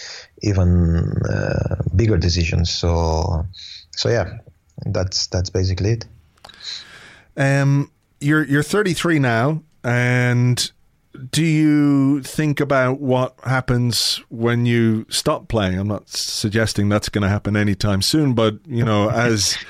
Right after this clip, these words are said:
Speaker 2: <laughs> as, uh, somebody who is
Speaker 1: At the moment, I don't, <laughs> and I don't know for how long it will be. It, yeah.
Speaker 2: Okay. Well, uh, you know, get well soon. Uh, <laughs> but in the longer term, do you,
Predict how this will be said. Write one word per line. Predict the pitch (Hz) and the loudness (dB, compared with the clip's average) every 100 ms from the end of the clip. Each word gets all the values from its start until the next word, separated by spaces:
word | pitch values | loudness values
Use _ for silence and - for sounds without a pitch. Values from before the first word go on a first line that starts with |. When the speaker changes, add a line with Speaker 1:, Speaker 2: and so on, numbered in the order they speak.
| - | -18
Speaker 2:
<laughs> | - - - | -18 -18 -6
as, | 117 117 110 104 113 | -2 0 0 0 -4
uh, | - 120 110 110 117 | -4 0 2 2 0
somebody | - 135 123 | 0 2 2
who | 120 123 | 2 2
is | 117 - 151 | 0 -6 -8
Speaker 1:
At | - 123 - | -8 -8 -6
the | |
moment, | 160 95 92 - | -4 -6 -10 -2
I | 127 | 0
don't, | 131 147 151 143 - - - | 2 0 -2 -4 -8 -20 -20
<laughs> | - - 160 | -14 -4 0
and | 127 120 123 123 | 2 0 -2 -4
I | 131 | -2
don't | 139 | -2
know | 139 | 0
for | 131 131 | -2 -2
how | 117 123 | 0 0
long | 127 127 | 0 0
it | 120 | -2
will | 113 123 113 | 0 0 0
be. | 95 | -2
It, | 98 95 104 117 | -4 -6 -8 -4
yeah. | 113 110 - - - - 117 | -2 -2 -4 -10 -8 -6 -4
Speaker 2:
Okay. | 117 110 104 | -2 0 2
Well, | 135 135 127 | 2 0 0
uh, | 131 131 | -2 -4
you | 127 131 | -2 -2
know, | 123 | 0
get | 127 127 | -2 0
well | 120 120 | 0 0
soon. | - 117 107 120 131 | 2 2 2 0 -4
Uh, | 123 120 120 120 127 - | -2 0 2 2 0 -2
<laughs> | _ | _
but | 139 135 | 0 2
in | 135 | 2
the | 139 | 4
longer | 135 156 175 156 | 4 4 2 2
term, | - 139 127 123 123 - - - - - - | 2 2 2 2 0 -6 -20 -20 -20 -16 -2
do | 139 | 2
you, | 147 143 143 139 139 139 | 4 4 4 4 4 2